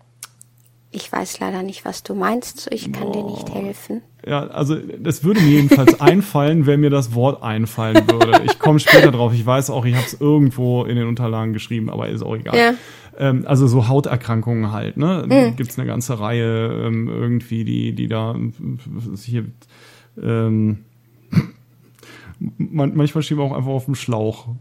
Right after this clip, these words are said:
Speaker 2: ne?
Speaker 1: Mhm.
Speaker 2: Dann ist das so, aber so Schuppenflechte halt oder so,
Speaker 1: Schuppenflechte
Speaker 2: ne?
Speaker 1: und so.
Speaker 2: Ähm,
Speaker 1: Mhm.
Speaker 2: genau.
Speaker 1: Ja.
Speaker 2: Ähm, Asthma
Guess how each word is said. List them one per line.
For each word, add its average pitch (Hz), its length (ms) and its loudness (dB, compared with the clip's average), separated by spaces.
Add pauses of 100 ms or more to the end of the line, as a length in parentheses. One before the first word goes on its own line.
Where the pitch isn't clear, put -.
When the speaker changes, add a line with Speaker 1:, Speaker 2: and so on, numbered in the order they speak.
Speaker 2:
ne? - 140 -2
Speaker 1:
Mhm. - 40 4
Speaker 2:
Dann 302 160 12
ist 415 180 4
das 117 140 -2
so, 117 180 -2
aber 127 180 2
so 120 120 4
Schuppenflechte - 720 -2
halt 90 320 -10
oder - 240 -8
so, - 80 -8
Speaker 1:
Schuppenflechte - 640 2
Speaker 2:
ne? 123 80 2
Speaker 1:
und 123 60 2
so. 120 140 2
Speaker 2:
Ähm, 120 80 0 (100)
Speaker 1:
Mhm. 339 280 10 (480)
Speaker 2:
genau. 117 420 0
Speaker 1:
Ja. 277 160 4 (460)
Speaker 2:
Ähm, 117 960 -2 (420)
Asthma 113 540 -4